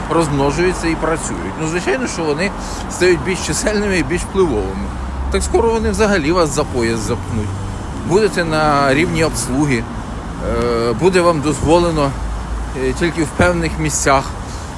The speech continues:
е, одягати крестики. От. І бабам вашим буде заборонено виходити на вулицю без хіджаба. Будуть носити хіджаб.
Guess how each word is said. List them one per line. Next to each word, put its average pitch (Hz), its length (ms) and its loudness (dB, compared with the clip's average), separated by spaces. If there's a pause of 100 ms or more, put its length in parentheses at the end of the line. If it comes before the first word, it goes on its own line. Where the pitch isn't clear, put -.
(140)
е, 135 40 0 (760)
одягати 143 480 4
крестики. 185 680 2 (1040)
От. 175 160 4 (480)
І 143 60 0
бабам 170 400 2
вашим 165 320 2 (600)
буде 165 200 4
заборонено 160 720 4
виходити 151 640 2
на 147 80 2
вулицю 139 640 0 (440)
без 151 240 4
хіджаба. 117 840 2 (920)
Будуть 190 320 2
носити 139 380 -2
хіджаб. 120 560 0